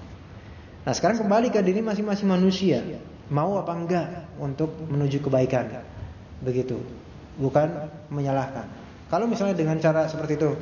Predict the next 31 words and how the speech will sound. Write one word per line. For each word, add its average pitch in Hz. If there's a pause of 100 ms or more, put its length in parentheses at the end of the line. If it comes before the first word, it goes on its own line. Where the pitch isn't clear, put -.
(400)
menunggu 156
takdir 151
dan 143
sebagainya, 135 (480)
orang-orang 196
sufi, 165
sebagian 156
sufi 160
pun 226
mengatakan, 151 (480)
"Saya 139
bermaksiat, 143
uh, 214
udah 139
takdir, 131
nggak 120
apa-apa." 120 (1000)
Ya 160
kan? 233 (560)
Itu 143
salah. 120 (240)
Jadi 151
kembali 151
ke 156
diri 147
masing-masing, 147 (400)
dan 151
diantaranya 151
adalah 151
maksiat 147
yang 151